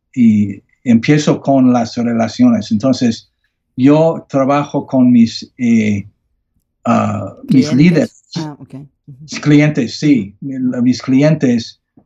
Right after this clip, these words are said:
Speaker 1: en, en esta manera. Y, y, y la idea es que cómo podemos,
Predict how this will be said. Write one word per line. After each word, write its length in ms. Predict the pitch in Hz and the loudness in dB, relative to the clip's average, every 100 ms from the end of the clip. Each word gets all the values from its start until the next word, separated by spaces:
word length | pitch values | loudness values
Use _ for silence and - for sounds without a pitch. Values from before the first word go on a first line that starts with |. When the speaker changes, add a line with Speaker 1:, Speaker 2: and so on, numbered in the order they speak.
| _ _ | _ _
Speaker 1:
en, 180 | 143 135 | 0 2
en 160 | 147 | 2
esta 240 | 147 151 143 | 2 2 0
manera. 420 | 139 147 120 117 - | 2 0 0 -6 -2
Y, 340 | 131 120 113 - | 0 0 -2 -2
y, 320 | 135 123 117 - | 0 0 -2 -2
y 280 | 127 120 | 2 4
la 180 | 123 127 | 4 4
idea 280 | 123 135 143 | 2 2 0
es 100 | 123 | -2
que 260 | - 135 110 | -4 -6 -6
cómo 340 | - 165 175 170 | -2 2 2 0
podemos, 960 | 151 135 147 165 147 131 - - - | -4 -4 -4 -2 -2 -4 -8 -18 -20